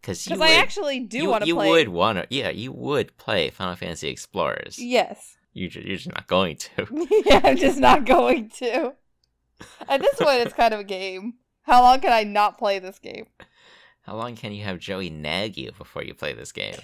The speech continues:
Speaker 2: Well, I'm really good at getting her to nag me about things, so, you know, that's, that's an old hat trick. <laughs>
Speaker 1: Uh, all right. And I guess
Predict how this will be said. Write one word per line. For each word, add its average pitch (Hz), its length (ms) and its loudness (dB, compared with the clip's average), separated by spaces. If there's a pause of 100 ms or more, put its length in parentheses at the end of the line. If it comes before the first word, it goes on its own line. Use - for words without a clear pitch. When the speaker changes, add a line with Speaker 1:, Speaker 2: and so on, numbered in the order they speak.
(440)
Speaker 2:
Well, 226 120 4
I'm 302 220 4
really 226 220 0
good 202 160 -6
at 185 80 -12
getting 196 220 -6
her 208 100 -8
to 196 80 -10
nag 196 280 -4
me 196 120 -10
about 202 260 -10
things, 233 340 -12
so, - 400 -14
you 127 140 -18
know, 110 180 -20
that's, - 440 -12 (240)
that's - 220 -2
an 226 100 -4
old 208 200 0
hat 202 240 -8
trick. - 320 -14 (440)
<laughs> - 320 -10 (3750)
Speaker 1:
Uh, 76 360 -12 (920)
all 98 160 -14
right. 76 400 -14 (960)
And - 160 -16
I - 60 -12
guess - 480 -8